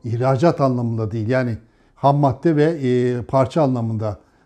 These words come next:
dışarıya bağımlı olan, mesela motor alıyor dışarıdan. Motor mesela bir, e, motor diyelim sekiz avroysa, e,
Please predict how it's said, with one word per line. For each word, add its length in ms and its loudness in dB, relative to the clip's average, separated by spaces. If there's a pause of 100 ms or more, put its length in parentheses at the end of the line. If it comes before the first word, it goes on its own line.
(120)
dışarıya 440 2
bağımlı 300 2
olan, 220 0
mesela 220 0
motor 360 2 (220)
alıyor 260 -6
dışarıdan. 640 -10 (460)
Motor 360 2
mesela 600 2
bir, 320 -2
e, 420 -6 (440)
motor 500 -4
diyelim 340 -4
sekiz 360 -4
avroysa, 600 -6 (600)
e, 40 -12